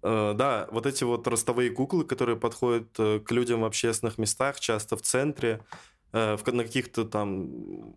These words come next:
улицах, может, даже на Красной площади вот эти вот есть. Э, есть люди с, э, животными,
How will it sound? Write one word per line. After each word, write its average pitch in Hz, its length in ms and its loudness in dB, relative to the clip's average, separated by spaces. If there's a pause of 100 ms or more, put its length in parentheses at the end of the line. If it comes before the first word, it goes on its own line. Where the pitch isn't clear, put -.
улицах, 127 500 2
может, 107 240 0
даже 110 240 2
на 110 80 2
Красной 110 380 0
площади 123 520 0
вот 113 200 0
эти 110 200 -2
вот 107 200 0
есть. 107 460 -2
Э, 104 280 2
есть 120 280 2
люди 113 240 2
с, - 280 0
э, 101 720 0 (400)
животными, 120 800 2